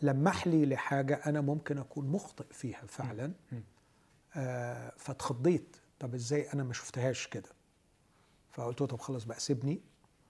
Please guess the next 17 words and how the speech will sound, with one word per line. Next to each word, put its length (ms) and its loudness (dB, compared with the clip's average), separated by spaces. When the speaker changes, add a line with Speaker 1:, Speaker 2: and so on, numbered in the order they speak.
Speaker 1:
ودخلت 480 2
مباشرة 720 2
مع 440 2
أبي 140 8
السماوي، 640 2
وقعدت 640 4
وقت 340 8
طويل 560 6
أراجع 580 6
في 220 -4
نفسي، 280 -2
هو 160 0
أنا 100 2
فعلًا 500 4
أقصد 400 -2
كده؟ 340 -2
Speaker 2:
مم. 220 -4